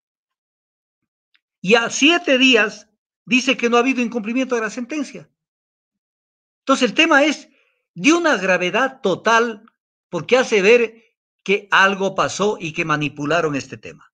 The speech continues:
Hasta allí el tema inicial. Ahora viene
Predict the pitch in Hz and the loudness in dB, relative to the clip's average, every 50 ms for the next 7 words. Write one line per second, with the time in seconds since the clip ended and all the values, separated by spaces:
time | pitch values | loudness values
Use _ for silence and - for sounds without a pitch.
0 | _ _ _ _ _ _ _ _ _ _ _ _ _ _ _ _ _ _ _ _ | _ _ _ _ _ _ _ _ _ _ _ _ _ _ _ _ _ _ _ _
1 | - 160 156 - - 156 165 175 240 285 285 285 285 - _ _ _ 147 143 139 | -2 -2 -2 0 0 -2 0 2 2 2 2 0 -2 -8 _ _ _ -6 -6 0
2 | - 202 208 202 214 208 - - _ _ _ - 156 151 143 131 - - 131 98 | 2 2 2 2 0 -2 -4 -10 _ _ _ -4 -2 -2 -2 -2 -4 -6 -8 -10
3 | 85 - - _ - 127 143 170 202 202 180 156 175 190 190 196 190 185 - | -10 -14 -18 _ 0 2 2 4 4 4 2 2 0 -2 -2 -2 -4 -6 -8